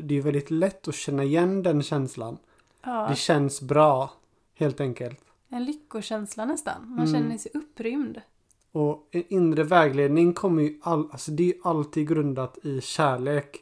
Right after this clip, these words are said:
Speaker 1: Det är liksom förening, det hjälper på något sätt. Det kommer aldrig vara skadligt för någon annan människa, djur eller någonting.
Speaker 2: Nej,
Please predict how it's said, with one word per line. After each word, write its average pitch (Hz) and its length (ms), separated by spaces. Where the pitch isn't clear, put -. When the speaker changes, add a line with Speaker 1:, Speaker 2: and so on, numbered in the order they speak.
Speaker 1:
Det 147 300
är 135 40
liksom 139 440
förening, 156 1160
det 139 200
hjälper 151 800
på 151 180
något 147 280
sätt. - 600
Det 143 80
kommer 147 240
aldrig 139 460
vara 131 180
skadligt 131 720
för - 140
någon 127 320
annan 123 400
människa, 127 600
djur 127 600
eller 127 240
någonting. 127 600
Speaker 2:
Nej, 247 340